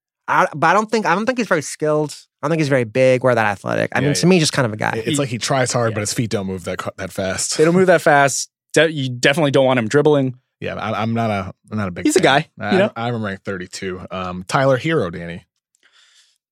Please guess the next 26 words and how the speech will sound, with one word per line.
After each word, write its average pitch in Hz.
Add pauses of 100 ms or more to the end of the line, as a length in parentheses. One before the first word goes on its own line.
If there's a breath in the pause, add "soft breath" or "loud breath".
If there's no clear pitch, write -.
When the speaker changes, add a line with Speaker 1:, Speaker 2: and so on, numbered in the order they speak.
(260)
Speaker 3:
Guy 160
who 147
you 135
would 131
hope 147 (160)
to -
kind 123
of 107
become 117
a 131
guy 113
who 113
can 110 (200)
create 143 (240)
out 135
of 123
pick 135
and 131
rolls, 120 (360)
can 123
hit 131
shots, 120
hit 123
difficult 139
three-point 147
shots. 147